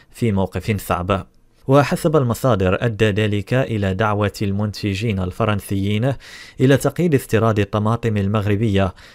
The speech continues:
وينعكس التوتر المتزايد المحيط بالطماطم المغربية في تقارير وسائل الإعلام الفرنسية،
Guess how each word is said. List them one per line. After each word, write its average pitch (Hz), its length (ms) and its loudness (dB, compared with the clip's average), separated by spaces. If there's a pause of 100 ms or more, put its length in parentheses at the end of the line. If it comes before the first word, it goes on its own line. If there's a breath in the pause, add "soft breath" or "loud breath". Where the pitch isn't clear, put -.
(120)
وينعكس 98 540 0
التوتر 104 560 0
المتزايد 98 680 0
المحيط 98 480 -2
بالطماطم 104 540 -2
المغربية 98 760 0 (320 loud breath)
في 139 160 2
تقارير 131 680 2
وسائل 104 360 0
الإعلام 104 400 0
الفرنسية، 101 800 0